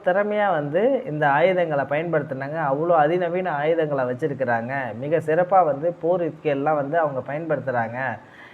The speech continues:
இனி வந்து இந்தியாவை வந்து தடுக்கிறதுக்கு எந்த கொம்பனாலும் முடியாது.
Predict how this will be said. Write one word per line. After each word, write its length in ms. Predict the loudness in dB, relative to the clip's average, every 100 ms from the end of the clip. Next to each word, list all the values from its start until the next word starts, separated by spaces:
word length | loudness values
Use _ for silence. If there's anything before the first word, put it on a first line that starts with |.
| -16 -6
இனி 320 | -2 0 0
வந்து 320 | -2 0 0
இந்தியாவை 500 | 2 4 4 4 2
வந்து 140 | 0 0
தடுக்கிறதுக்கு 600 | 0 4 2 2 -2 0
எந்த 220 | 0 0
கொம்பனாலும் 600 | -2 -2 0 0 0 0
முடியாது. 680 | -2 0 0 2 2 0